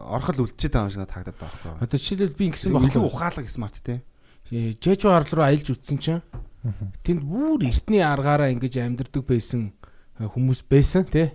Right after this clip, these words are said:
Speaker 2: Солонгос одоо яг тэр соёл байгаа шүү дээ. Э, тэрнийгээ яг тэр аргаараа амьдардаг ийм тосгон байгаа байхгүй.
Speaker 3: Мгм.
Speaker 2: Тэрийг нь ингээд бүр улс хамгаалтандаа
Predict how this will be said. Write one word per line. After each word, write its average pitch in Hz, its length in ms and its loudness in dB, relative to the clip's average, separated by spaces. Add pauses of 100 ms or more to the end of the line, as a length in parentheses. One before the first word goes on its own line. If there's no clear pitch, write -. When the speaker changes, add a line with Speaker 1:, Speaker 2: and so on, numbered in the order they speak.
Speaker 2:
Солонгос - 440 -2
одоо 131 220 0
яг 117 80 -4
тэр 127 120 -2
соёл 131 220 2
байгаа 127 220 2
шүү - 160 -8
дээ. 78 160 -10 (640)
Э, 104 160 -6
тэрнийгээ 170 520 8 (760)
яг 165 160 2
тэр 185 240 6
аргаараа 131 480 2
амьдардаг 113 420 0
ийм 110 320 2 (640)
тосгон 143 320 0
байгаа 120 240 4
байхгүй. - 240 -12
Speaker 3:
Мгм. - 320 -10
Speaker 2:
Тэрийг 160 320 2
нь 147 80 2
ингээд 135 280 0
бүр 123 200 -2
улс 139 160 0
хамгаалтандаа 120 600 -4